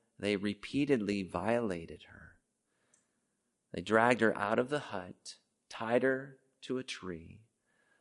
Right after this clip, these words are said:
mocked her, laughed at her, found in her hut handwritten manuscript, the only copy, of her eleven years of labor in the Congo, brought it out, threw it down, burned it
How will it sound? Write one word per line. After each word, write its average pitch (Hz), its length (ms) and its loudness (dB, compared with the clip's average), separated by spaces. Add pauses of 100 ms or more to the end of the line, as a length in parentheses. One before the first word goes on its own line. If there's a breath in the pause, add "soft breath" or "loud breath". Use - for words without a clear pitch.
(120)
mocked 107 520 4
her, 120 260 0
laughed 101 480 0
at 98 160 -4
her, 98 400 -6 (880)
found 127 460 6
in 131 220 2
her 143 240 -2
hut 104 580 -4 (1000)
handwritten 135 800 0
manuscript, 113 880 -6 (720)
the 95 80 -12
only 123 240 -2
copy, 87 600 -8 (720)
of - 140 -6
her 117 120 2
eleven 117 480 4
years 127 320 -4
of 110 180 -4
labor 95 520 4
in 95 160 -2
the 110 80 -2
Congo, 90 400 0
brought 98 340 6
it 131 100 0
out, 85 360 2
threw 127 220 2
it 127 120 0
down, 92 440 -2
burned 117 420 2
it 98 180 -6